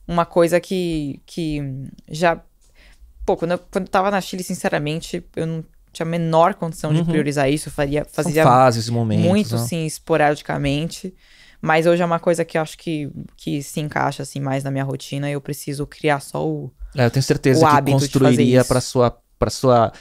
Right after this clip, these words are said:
Speaker 2: gente tá falando de imagem pessoal, de marca pessoal, acho que construiria muito, porque tem muito o que dizer aí. E trazendo aí, né, virando um pouco pra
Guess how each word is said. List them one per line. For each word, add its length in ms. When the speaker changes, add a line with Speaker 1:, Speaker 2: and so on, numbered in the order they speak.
Speaker 2:
gente 100
tá 60
falando 220
de 80
imagem 320
pessoal, 560
de 80
marca 320
pessoal, 220
acho 80
que 80
construiria 500
muito, 320
porque 140
tem 100
muito 220
o 40
que 80
dizer 340
aí. 200
E 80
trazendo 580
aí, 320
né, 180
virando 340
um 80
pouco 400
pra 640